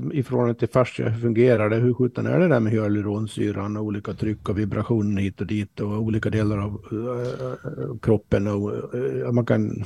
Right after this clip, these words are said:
bara en oändlig lista <laughs> nästan på variabler. Det, det är en annan typ av fråga som, som jag sa, kan bli väldigt värdefull i förhållande till, eh, användbar erfarenhetsmässigt också, men det är en annan sorts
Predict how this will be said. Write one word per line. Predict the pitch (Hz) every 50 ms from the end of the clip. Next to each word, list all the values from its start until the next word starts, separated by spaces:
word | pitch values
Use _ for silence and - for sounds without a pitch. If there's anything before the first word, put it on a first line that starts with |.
| - - -
bara | 110 127 123 120 117 110
en | 110 113 110 110 - -
oändlig | 113 117 151 151 117 104
lista | 92 98 98 - - -
<laughs> | 110 -
nästan | 151 143 - 120 117 113
på | 123
variabler. | 113 117 117 120 120 123 120 107 101 101 101 - - - - - - - - - _
Det, | - - - -
det | 143 151
är | 165 180
en | 180 -
annan | 131 135 151 170 196 202 156
typ | 147 - 135 123 117 - 117
av | 113 117
fråga | - - 123 123 135 165 170 196 165 95 87
som, | - - 131 120 117 120 _ - 190 185
som | 165 - 143 139 139
jag | 123 117 113
sa, | - 143 131 104 92 - - -
kan | - - 131 123 110
bli | 110 117 117
väldigt | 107 117 117 127 139 160 147
värdefull | 135 113 117 123 139 165 156 - 135 117 117 - -
i | - 117
förhållande | - 123 117 120 143 175 190 185 - 127 123
till, | - - 120 - - - _ _ _ -
eh, | - - 73 69 62 - - - - - - _ _ _ _ _ _ _ _ -
användbar | - 127 135 151 185 180 156 139 127 110 107
erfarenhetsmässigt | 117 117 131 139 - 147 127 113 - 120 120 117 - - 113 - -
också, | - 175 180 - - - - - 110 110
men | 113 123 131
det | 123 135
är | 131
en | 127 131 -
annan | - 135 165 170 156 123 120 120
sorts | 117 - - 160 143 - - - - -